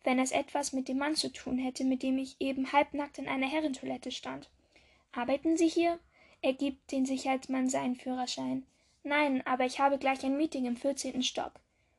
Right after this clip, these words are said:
„Okay, was für ein Zufall, ich auch“, sage ich.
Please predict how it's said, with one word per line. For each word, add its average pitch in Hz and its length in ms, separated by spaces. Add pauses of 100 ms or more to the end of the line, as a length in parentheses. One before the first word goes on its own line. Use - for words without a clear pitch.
(320)
„Okay, 330 1160 (420)
was 285 240
für 302 60
ein 294 140
Zufall, 294 460
ich 247 180
auch“, 269 280
sage 247 380
ich. 240 280